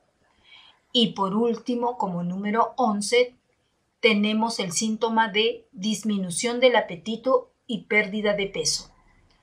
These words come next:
Como resultado de problemas digestivos, como náuseas,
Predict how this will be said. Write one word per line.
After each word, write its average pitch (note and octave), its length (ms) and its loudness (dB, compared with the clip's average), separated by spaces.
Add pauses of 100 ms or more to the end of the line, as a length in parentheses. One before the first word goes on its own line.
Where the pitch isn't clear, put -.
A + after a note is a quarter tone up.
(680)
Como C4 240 8
resultado C4+ 600 4
de E4 100 0
problemas B3 520 2
digestivos, F3 880 -6
como F3+ 260 0
náuseas, G3 880 0